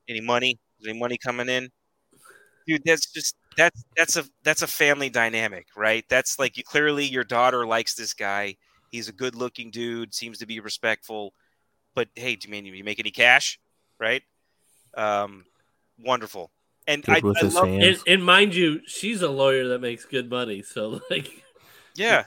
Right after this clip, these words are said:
Speaker 3: do
Speaker 2: No,
Speaker 3: they really
Speaker 2: she's
Speaker 3: have to worry about
Speaker 2: fired.
Speaker 3: that?
Speaker 2: She doesn't
Speaker 3: No.
Speaker 2: have a job.
Speaker 3: Well, s-, she'll, she'll be fine now.
Speaker 2: Yeah, she'll be fine.
Speaker 3: <laughs>
Speaker 2: Um,
Speaker 1: And then seeing, like,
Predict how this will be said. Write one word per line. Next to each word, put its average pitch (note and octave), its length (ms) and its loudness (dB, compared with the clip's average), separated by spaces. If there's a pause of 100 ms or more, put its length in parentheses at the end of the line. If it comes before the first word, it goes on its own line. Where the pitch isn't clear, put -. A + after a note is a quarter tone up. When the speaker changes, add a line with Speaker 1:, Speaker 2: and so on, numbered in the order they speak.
(160)
Speaker 3:
do B2+ 80 -2
Speaker 2:
No, A#2+ 180 10
Speaker 3:
they B2+ 140 2
really D3+ 100 4
Speaker 2:
she's - 40 2
Speaker 3:
have D3+ 60 0
to D3 60 8
worry G#2 320 8
about G2 120 0
Speaker 2:
fired. - 0 - (100)
Speaker 3:
that? E3+ 60 -18
Speaker 2:
She - 200 -4
doesn't A#2+ 180 2
Speaker 3:
No. A#2 60 4
Speaker 2:
have A2+ 80 0
a A2 60 -2
job. G2 460 2 (540)
Speaker 3:
Well, A#2 120 -14
s-, - 140 -20 (520)
she'll, F#2+ 280 -14 (180)
she'll - 160 -16
be G#2 100 -12
fine D#2+ 320 -18
now. D#2 160 -20 (220)
Speaker 2:
Yeah, G#2+ 180 -8
she'll - 220 -6
be - 100 -10
fine. - 200 -14 (440)
Speaker 3:
<laughs> C#3+ 80 -18 (280)
Speaker 2:
Um, E2+ 320 -10 (140)
Speaker 1:
And D3 140 -4
then D#3+ 100 -2
seeing, F#3 480 -4
like, D#3 260 -4